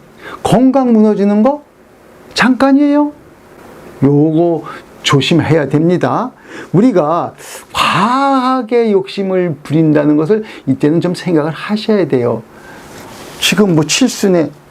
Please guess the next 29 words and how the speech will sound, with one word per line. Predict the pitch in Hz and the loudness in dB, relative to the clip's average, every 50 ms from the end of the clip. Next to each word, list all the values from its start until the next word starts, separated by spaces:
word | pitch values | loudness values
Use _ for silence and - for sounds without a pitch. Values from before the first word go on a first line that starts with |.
| - - - - | -20 -20 -12 -4
뭐 | - 139 147 160 147 | 0 2 2 2 2
내가 | 143 139 131 139 139 | 2 2 2 0 0
뭐 | 135 127 131 135 135 - - - - | 2 2 0 0 -2 -6 -8 -4 -2
좀 | 165 165 143 | 0 2 2
뭐가 | 135 151 170 170 196 190 160 143 127 | 4 2 4 2 2 0 0 -2 -2
너무 | 143 160 202 226 214 | 0 2 2 2 0
많이 | 175 156 139 147 175 208 247 269 294 285 285 247 | 0 0 0 0 0 0 0 2 2 2 2 0
들어왔다. | - 160 170 151 131 - 127 - - - - - | 0 -2 -4 -2 -2 -2 -6 -8 -10 -14 -14 -6
아, | - 139 | -4 -2
내가 | 160 160 151 143 127 127 127 120 113 117 | 0 2 0 0 0 -4 -4 -6 -4 -2
운이 | 135 156 175 196 196 156 | 0 0 2 2 0 0
좋은 | 139 - 147 143 147 151 139 | -2 -2 0 2 2 2 2
사람이고 | 131 127 127 131 127 123 123 123 120 127 127 | 0 -2 -2 -4 -2 -4 -4 -4 -2 -2 0
내가 | 131 139 127 131 123 117 | 0 0 0 0 -4 -4
정말로 | - - 147 147 143 135 127 123 120 | -4 -2 0 0 2 2 0 -2 -4
뭐 | 120 123 - | -6 -8 -4
저기 | - 123 123 123 | -4 -2 0 2
하면 | 127 139 139 - - - - | 0 0 0 -2 -8 -14 -6
젊었을 | - - - 147 160 170 185 185 185 - 170 131 | -4 0 2 2 2 2 2 2 0 0 -2 0
때 | 175 165 | 0 0
이렇게 | 143 135 - 143 135 | 0 0 -2 0 0
저기지 | 147 131 123 110 170 160 | 0 0 0 -2 -2 -2
나이 | 175 151 160 202 240 262 254 220 | -2 0 0 0 0 0 -2 -2
칠순에 | - - 254 220 - - 208 202 196 185 180 185 185 180 - - - - - - - - - - - - - - - | -4 -6 -6 -6 -4 -4 -4 -2 -2 0 0 0 0 0 -2 -4 -10 -20 -20 -20 -20 -20 -20 -20 -20 -20 -12 -4 0
뭐가 | 139 165 185 190 196 175 | 2 2 4 2 2 0
그렇게 | 147 123 - 143 147 | 0 0 -2 -2 -2
들어오겠어. | - 131 135 147 139 127 131 123 - - 120 113 113 113 117 117 110 110 110 - - - - - - - - - | -2 -2 0 0 2 0 0 -2 -2 -6 -4 -4 -4 -4 -4 -4 -6 -6 -8 -12 -16 -20 -20 -20 -20 -20 -8 -2
그럼 | - 190 226 247 226 196 | 0 2 2 4 2 2
이건 | 180 226 - | 2 2 0